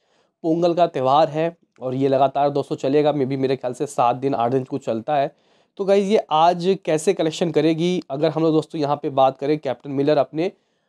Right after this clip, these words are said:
बॉक्स ऑफिस में आज फेस्टिवल के दिन दोस्तों क्या कर सकती है, तो देखो भाई ऑक्यूपेंसी ठीक है, जैसे कि मॉर्निंग ट्वेंटी, आफ्टरनून लगभग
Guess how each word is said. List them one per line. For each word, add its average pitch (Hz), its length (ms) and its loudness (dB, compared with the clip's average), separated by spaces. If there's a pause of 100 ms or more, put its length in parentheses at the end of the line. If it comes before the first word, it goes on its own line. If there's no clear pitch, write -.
(160)
बॉक्स 160 320 0
ऑफिस 165 380 -2
में 170 280 0 (100)
आज 143 220 -4
फेस्टिवल 160 420 -2
के 165 80 -2
दिन 165 140 -2
दोस्तों 151 220 -2
क्या 143 200 -2
कर 139 160 -6
सकती 147 380 -8
है, 190 80 -4
तो 208 100 0
देखो 214 160 4
भाई 240 160 2 (200)
ऑक्यूपेंसी 240 800 -2 (720)
ठीक 233 280 2
है, 110 200 -4 (320)
जैसे 123 180 -6
कि 165 80 2
मॉर्निंग 156 420 2
ट्वेंटी, 156 560 -2 (380)
आफ्टरनून 156 400 0
लगभग 151 400 0